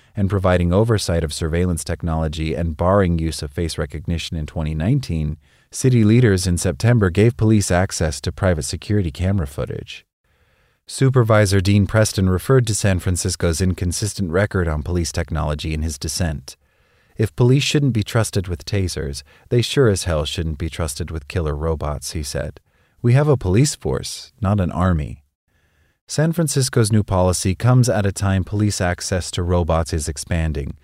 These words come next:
and those robots are becoming more capable. Most existing police robots move slowly on caterpillar tracks,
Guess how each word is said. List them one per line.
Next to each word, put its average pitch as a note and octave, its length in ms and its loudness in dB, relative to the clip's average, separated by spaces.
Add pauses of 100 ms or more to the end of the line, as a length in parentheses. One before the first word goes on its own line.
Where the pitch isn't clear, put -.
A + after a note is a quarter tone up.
(260)
and G2 140 2
those F#2 180 2
robots G2+ 460 4
are F#2+ 60 0
becoming F2+ 360 0
more E2+ 200 0
capable. C#2+ 640 -6 (460)
Most C#3 240 2
existing C3 500 0
police C3 320 2
robots G#2 460 4
move G2+ 200 4
slowly F#2+ 520 2
on D#2 100 0
caterpillar D#2 580 -2
tracks, - 520 -8